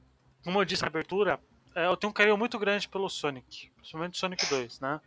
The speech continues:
Mas depois de ter rejogado, depois de muitos anos pra gravar,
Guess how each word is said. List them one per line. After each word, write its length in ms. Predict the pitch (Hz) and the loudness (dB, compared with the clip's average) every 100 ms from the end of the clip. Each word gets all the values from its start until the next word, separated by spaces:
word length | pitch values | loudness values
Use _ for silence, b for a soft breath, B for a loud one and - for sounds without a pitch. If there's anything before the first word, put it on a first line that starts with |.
| _ b b b b b b - | _ b b b b b b -18
Mas 1300 | - 139 139 139 139 139 139 135 131 123 - - - - | -2 2 4 4 2 2 0 -2 -4 -8 -12 -14 -16 -12
depois 280 | - 180 190 | 0 0 2
de 60 | |
ter 100 | 208 | 2
rejogado, 760 | 175 175 160 147 147 147 135 123 - - - _ 143 | 2 2 2 6 6 6 0 -10 -16 -20 -20 _ -10
depois 240 | 139 143 | -2 -2
de 80 | 139 | 0
muitos 380 | 156 185 151 143 | -6 -8 -4 0
anos 280 | 156 147 | 0 -2
pra 180 | - 139 | -6 -6
gravar, 540 | 135 123 123 135 165 | -2 -2 2 4 4